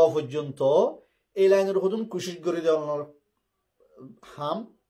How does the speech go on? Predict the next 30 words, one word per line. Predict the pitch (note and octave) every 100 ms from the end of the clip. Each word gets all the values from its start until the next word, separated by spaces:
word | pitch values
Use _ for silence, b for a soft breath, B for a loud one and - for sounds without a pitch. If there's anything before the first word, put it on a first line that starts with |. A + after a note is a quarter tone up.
| _ _ _ -
এখন | A#2 A#2+ B2+ B2+ - _ -
নজওয়ান | B2+ A#2 G#2+ G#2+ A2+ -
করতে | A2+ - -
বেশা | - - E3
বেশি | F3 F3
জরুরত | D#3 B2 -
করন। | A2 G2+ - _ _ _ _ _ _ _ _ E4 D#4+ _ _ _ _ _ _ _ _ _ B2
দুই | B2+ G3+
নম্বর | A3 A#3 B3+
গো | B3+
program | C4+ A3 A#3 A#3+ A3+ G3
জরুরত | F#3 F3+ F3
দিয়ে | G#3 F#3+
বেশি | G#3 G#3+
কি | F3
হইলে | D#3 F3+ G3+ G3 - _ _ _ _ _ _ _ _ _ _ _ _ _ _ _ _ _ _
ফয়েনজিন | G3 G#3+ A3 G3 A3+ B3+ A3+
বর্মা | F#3+ G3+
তো | G#3+ A#3
নিলে | F#3+ D#3+ C#3
গিয়ে | D#3 D#3
গই | B2+ A2+ _ _ _ _ _ _ -
দশ | F#3+ F#3
ক্লাস | G3 G#3 G#3
ফুজে | G3+ G#3
বারো | E3+ E3 F3
ক্লাস | F3 E3+
ফুজে | D3 A#2 A#2+ A2 - _ _ _ _ -
ই | B3
তার | B3